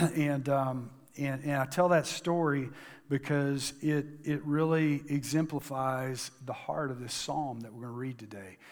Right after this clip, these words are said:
It, it exemplifies how God works in our lives and, and, and what he does and, and how he moves. And, and in Psalm seventy-eight,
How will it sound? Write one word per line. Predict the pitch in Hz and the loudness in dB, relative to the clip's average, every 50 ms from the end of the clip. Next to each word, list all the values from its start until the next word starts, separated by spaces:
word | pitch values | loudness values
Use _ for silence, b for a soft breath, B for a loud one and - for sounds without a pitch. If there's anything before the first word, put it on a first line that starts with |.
| b b b b | b b b b
It, | 135 135 131 139 | -2 -2 0 0
it | 143 | 0
exemplifies | 147 135 113 120 156 180 165 - 151 131 - 139 131 131 131 123 - | 0 0 0 0 0 0 0 0 -4 -6 -6 -4 -4 -4 -4 -4 -2
how | - 139 139 | -2 -2 -2
God | 131 127 131 127 135 139 127 117 117 | -2 -4 -4 -2 -2 -2 -4 -6 -6
works | 123 131 139 147 147 139 - - - - - - - B B B B B B | -4 -2 0 0 0 -2 -4 -6 -12 -12 -12 -14 -14 B B B B B B
in | 139 135 131 | -4 -2 -2
our | 127 127 | -2 -2
lives | 127 127 131 131 127 123 120 - - | -2 -2 0 0 0 -2 -4 -6 -6
and, | 135 120 117 113 | -8 -8 -8 -8
and, | 135 127 127 120 - | -8 -8 -8 -8 -8
and | 127 123 120 | -8 -8 -4
what | 127 139 135 | -4 -4 -4
he | - - 139 | -2 -4 -6
does | 131 135 135 135 139 139 135 135 131 131 - | -2 0 0 2 2 2 2 0 -2 -4 -6
and, | 127 123 120 110 - | -6 -8 -8 -8 -8
and | 131 123 120 | -8 -8 -6
how | 110 131 131 131 | -6 -6 -6 -6
he | 123 127 120 | -6 -6 -6
moves. | 120 127 135 139 139 131 127 123 120 120 - - - B B B B B B B | -4 -2 -2 0 0 -2 -2 -4 -4 -6 -8 -8 -10 B B B B B B B
And, | 135 127 131 131 127 127 123 - 143 | -2 -2 0 -2 -2 -4 -6 -4 -4
and | 135 135 131 | -2 -2 -2
in | 123 | -4
Psalm | 120 - - 151 160 165 165 | -4 -4 0 2 2 4 2
seventy-eight, | 160 - 165 165 156 147 143 135 135 139 139 135 131 127 123 | 2 2 2 2 2 2 2 2 2 2 2 2 2 0 -2